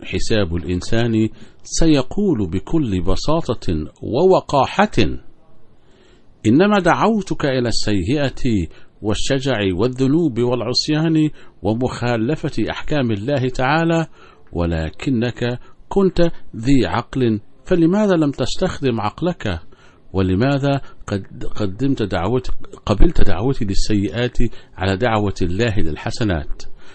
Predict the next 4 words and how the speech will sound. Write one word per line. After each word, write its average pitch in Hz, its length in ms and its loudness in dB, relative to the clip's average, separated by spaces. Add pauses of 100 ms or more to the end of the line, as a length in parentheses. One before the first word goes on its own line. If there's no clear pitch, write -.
(260)
فلتتحمل 117 1080 0
الآن 113 480 0 (340)
جزاء 98 420 0 (200)
أعمالك، 87 680 -4